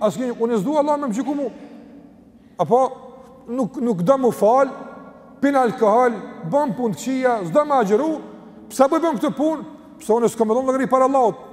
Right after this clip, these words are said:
pse unë s'dal para tij apo? Allahu ka unë ti ki me dal para tij dhe ai është gjykatësit.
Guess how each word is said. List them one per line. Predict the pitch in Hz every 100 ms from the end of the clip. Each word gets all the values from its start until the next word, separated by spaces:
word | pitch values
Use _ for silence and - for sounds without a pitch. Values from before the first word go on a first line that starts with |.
| -
pse | - 147 196
unë | 202
s'dal | 151 240 254
para | 226 185
tij | 185 147
apo? | 110 104 - - - - - - - _ _ - 147
Allahu | 208 247
ka | 240 240
unë | 240
ti | 214
ki | 214
me | 190
dal | 160 226 262 190
para | 233
tij | 214 269 262
dhe | 220
ai | 208 247 294
është | 190 247
gjykatësit. | 254 233 - 180 -